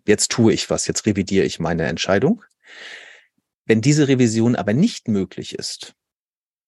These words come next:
ja, also man weiß, ich komme da gerade nicht raus,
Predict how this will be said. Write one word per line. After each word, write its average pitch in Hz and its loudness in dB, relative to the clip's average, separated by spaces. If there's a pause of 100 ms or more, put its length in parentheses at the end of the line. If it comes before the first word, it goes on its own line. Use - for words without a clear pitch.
(420)
ja, 113 -2
also 104 -4
man 101 0
weiß, 120 4
ich - -12
komme 117 2
da 107 2
gerade 95 -2
nicht - -8
raus, 80 -4